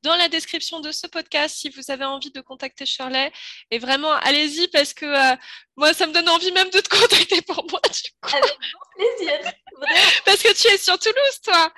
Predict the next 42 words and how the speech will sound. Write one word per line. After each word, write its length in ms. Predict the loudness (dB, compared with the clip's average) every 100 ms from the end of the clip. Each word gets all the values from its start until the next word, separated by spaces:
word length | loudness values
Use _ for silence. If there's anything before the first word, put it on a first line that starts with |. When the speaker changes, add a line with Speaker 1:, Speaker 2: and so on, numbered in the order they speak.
| _ _ _
Speaker 2:
Oui, 80 | -8 -4
oui, 140 | -4 -4
oui. 160 | -8 -14 -8
Speaker 1:
Yes. 560 | -2 2 6 6 4 -2
<laughs> 80 | 0 4 4 4
Ah, 100 | 2 2
bah, 100 | 0
moi 140 | -2
aussi, 120 | -8 -8
ça 120 | -10
tombe 160 | -8
bien. 120 | -6 -2
<laughs> 920 | -2 -2 2 4 4 2 0 -2 -8 _ _ -4
Speaker 2:
C'est 120 | -4
parfait. 380 | -2 -4 -4 -4 -4 -10 -10
<laughs> 1200 | -6 -4 -4 -6 -14 -2 2 4 2 0 -4 -14
Speaker 1:
Super. 420 | -12 0 2 2 -2 -6 -4 -6 -2
Bon, 120 | 0 4
bah, 140 | 4
en 40 | 4
tout 120 | 2
cas, 200 | 4 4
encore 360 | 6 2 0 -2 -2
un 120 | 0
grand 260 | 0 2
merci, 440 | 4 2 0 -4 0
Shirley. 580 | 2 2 2 2 2 0 _ _ -4
Et, 260 | 0 4 4
euh, 140 | 2
bah, 220 | 2 2
je 120 | 2 -4
vous 100 | -4
dis 140 | 0
à 100 | 0
très 240 | 0 -2
bientôt. 320 | -2 -2 -4 -2
Merci 320 | -2 -2 -2
à 120 | -2
tous 240 | -4 -10 -12
pour 140 | -10
votre 220 | -10 -8
écoute. 300 | -10 -10 -14